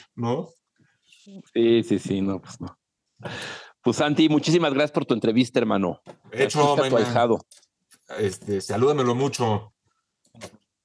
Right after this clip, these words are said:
Speaker 2: Claro que sí, de tu parte. Es que tengo
Speaker 1: Un,
Speaker 2: pegado la esta.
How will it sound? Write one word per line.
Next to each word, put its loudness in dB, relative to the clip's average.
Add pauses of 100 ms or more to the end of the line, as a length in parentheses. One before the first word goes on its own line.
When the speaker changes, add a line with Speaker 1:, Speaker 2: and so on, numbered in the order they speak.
(580)
Speaker 2:
Claro 0
que -2
sí, 2
de 4
tu -4
parte. -4 (120)
Es -20
que -12
tengo -2
Speaker 1:
Un, -2
Speaker 2:
pegado -2
la -6
esta. -14